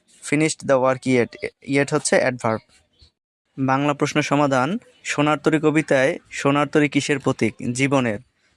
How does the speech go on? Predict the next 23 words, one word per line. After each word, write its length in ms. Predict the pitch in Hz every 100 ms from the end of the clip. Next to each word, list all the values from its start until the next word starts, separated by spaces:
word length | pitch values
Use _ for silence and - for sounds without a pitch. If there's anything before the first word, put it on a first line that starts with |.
| _
"তুমি 240 | 147 147 151
এত 140 | 151
দয়ালু 420 | 135 131 139 143
খোদা, 460 | 139 139 127 131 208 - _ _ _ _ _
তবু 260 | - 139 143
তুমি 260 | - 147 143
কি 160 | 143
কঠিন" 420 | - 135 - 127 113
উক্তিটি 360 | - 143 143
কার? 340 | 139 123 101 110
রহিমার। 440 | 123 135 127 95 - _ _ _ _ _ _ -
কলকাতার 480 | 131 139 147 156
নাম 340 | 156 147 131 156
আলীনগর 540 | - 127 139 143 143 135
ঘোষণা 340 | 127 131 143
করেন 300 | 139 139 139
কে? 280 | 135 117 101
সিরাজউদ্দৌলা। 920 | - - 135 131 135 127 127 113 120 139 _ _ _ _ -
বাংলা 420 | 120 131 143 139
কোন 380 | - 143 143 147
ধ্বনির 440 | 123 139 143 139
সংক্ষিপ্ত 640 | 156 - 127 131 - - -
রূপ 220 | 143 139